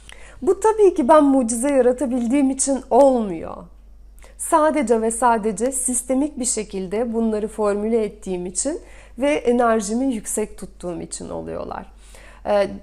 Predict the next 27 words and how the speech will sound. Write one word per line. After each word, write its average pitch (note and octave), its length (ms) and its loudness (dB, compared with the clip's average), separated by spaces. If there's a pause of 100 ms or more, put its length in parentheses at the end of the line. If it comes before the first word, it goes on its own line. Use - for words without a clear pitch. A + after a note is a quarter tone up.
demiyorum D#4+ 680 4
ki B3 320 -8
en C4+ 220 2
cesur A#3 360 -2
hayaliniz G#3 800 -2
böyle G#3 260 -2
şak A3+ 360 -4
diye G#3 280 -2
bir A3+ 80 0
anda G3+ 300 -2
gerçekleşebilir F3+ 1000 -6
ki - 240 -6
bazen G3+ 380 4
o G#3 140 0
da F#3+ 80 0
gerçekleşebilir. F#3 1040 -6 (680)
Ancak C4+ 500 0 (340)
ertelememe, A#3+ 960 0
cesurca B3 600 -4
isteme, F#3+ 640 -6 (440)
bunu C4+ 400 0
siz C4 280 -6
kendi A#3+ 300 -4
yaşam B3 440 -2
şekliniz A3+ 640 -4
haline G#3+ 500 -2
dönüştürürseniz G3+ 1200 -6